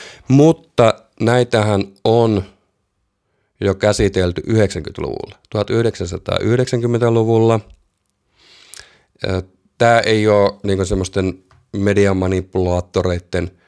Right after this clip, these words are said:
jotka ehkä nytten kritiikä-, kritiikettömästi pääsee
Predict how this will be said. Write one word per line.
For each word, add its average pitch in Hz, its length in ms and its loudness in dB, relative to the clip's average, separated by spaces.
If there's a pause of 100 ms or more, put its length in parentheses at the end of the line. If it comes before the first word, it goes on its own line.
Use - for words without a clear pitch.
(160)
jotka 85 440 -8 (120)
ehkä 95 220 -4
nytten 90 440 -4 (560)
kritiikä-, 98 340 -2 (180)
kritiikettömästi 135 920 0
pääsee 101 640 2